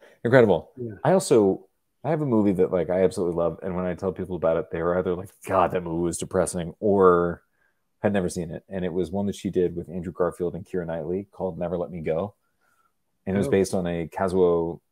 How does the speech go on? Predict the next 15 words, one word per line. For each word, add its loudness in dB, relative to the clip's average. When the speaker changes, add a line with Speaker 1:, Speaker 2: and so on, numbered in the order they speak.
Speaker 1:
um, -12
I'm -12
butchering -8
this, -14
excuse -8
me, -8
but -4
Kazuo 2
Ishiguro, 2
um, -4
novel. 2
Speaker 2:
Hmm. -6
Speaker 1:
And, -4
um, -4
it's 0